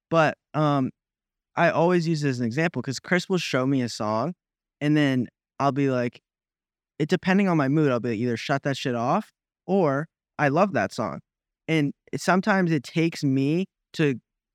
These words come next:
ask Chris what that song is and then listen to it alone and listen to the lyrics more and be in more depth about it by myself to figure out, "Wow, I really do like that song," than when it was played in a group, like, two hours ago. So it's like,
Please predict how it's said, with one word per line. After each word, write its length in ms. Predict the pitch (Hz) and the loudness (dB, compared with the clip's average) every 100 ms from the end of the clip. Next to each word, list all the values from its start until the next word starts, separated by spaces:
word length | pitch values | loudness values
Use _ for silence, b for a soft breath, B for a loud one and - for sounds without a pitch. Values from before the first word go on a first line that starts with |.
| _ | _
ask 280 | 143 147 - | 0 0 -2
Chris 260 | - 147 131 | -2 -2 0
what 200 | 127 120 | -2 0
that 180 | 127 - | 0 -2
song 320 | 120 117 135 | -2 -2 0
is 160 | 175 | -2
and 120 | - 135 | -2 -2
then 160 | 127 | -2
listen 220 | 131 - 139 | -2 -2 -2
to 140 | 147 | 0
it 80 | 135 127 | -2 -2
alone 640 | 117 104 113 120 151 196 | -2 0 -2 0 0 0
and 200 | 135 131 | -2 -2
listen 220 | 131 139 | -2 0
to 80 | 131 | 0
the 100 | 120 | -2
lyrics 460 | 107 117 120 131 - | -2 -2 0 -2 -2
more 200 | 170 170 | 0 0
and 120 | 120 | 0
be 120 | 127 | 0
in 80 | 123 | 2
more 180 | 123 120 | 0 -2
depth 360 | 107 110 113 135 | -2 -4 -2 -4
about 220 | 151 165 | -2 0
it 180 | 190 - | -2 -2
by 180 | 127 131 | 0 2
myself 560 | 131 120 - 120 139 - _ - | 0 -2 -4 -2 -2 -4 _ -10
to 80 | 147 | -6
figure 360 | 160 139 139 127 | -4 -2 0 0
out, 180 | 117 | 0
"Wow, 220 | 139 165 123 | 2 2 2
I 80 | 123 120 | 0 -2
really 260 | 131 120 | -2 0
do 160 | 113 139 | 0 0
like 200 | 120 113 | 0 0
that 180 | 113 107 | -2 -2
song," 280 | 117 104 120 _ - | -2 -2 -4 _ -4
than 240 | 151 151 | 0 2
when 120 | 143 | 0
it 40 | 131 | 0
was 160 | 123 | -2
played 280 | - 143 123 | -4 -2 -2
in 100 | 113 | -2
a 100 | 87 | -4
group, 280 | 123 127 104 _ - | -2 -2 -2 _ -6
like, 160 | 113 - - | -4 -4 -4
two 180 | 135 | 0
hours 360 | 113 120 95 57 | 2 0 -2 -8
ago. 240 | - 60 - _ _ _ - | -10 -10 -12 _ _ _ -4
So 220 | 175 170 | 0 2
it's 140 | 165 | 2
like, 220 | 185 165 | 2 0